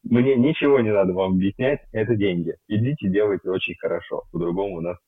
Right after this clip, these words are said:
э, не покупают, по-другому у нас с нами не работает". У нас есть, э, федеральные партнеры, да, типа Сгдека, Боксбери,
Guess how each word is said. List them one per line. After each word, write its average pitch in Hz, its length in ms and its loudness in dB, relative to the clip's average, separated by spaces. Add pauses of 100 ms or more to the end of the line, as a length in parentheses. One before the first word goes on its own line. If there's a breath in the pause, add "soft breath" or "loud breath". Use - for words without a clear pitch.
э, - 360 -8
не 87 120 -6
покупают, 104 600 -4
по-другому 87 540 -6
у - 20 -8
нас 82 280 -10
с - 40 -20
нами 85 180 -6
не 82 140 -8
работает". 85 460 -10 (300)
У 71 180 -12
нас 85 140 -8 (100)
есть, 92 220 -4 (120)
э, 76 60 -10 (400)
федеральные 87 600 -6
партнеры, 143 580 -2
да, 104 220 0 (120)
типа 85 220 -8
Сгдека, 90 680 -2 (300 loud breath)
Боксбери, 85 600 -6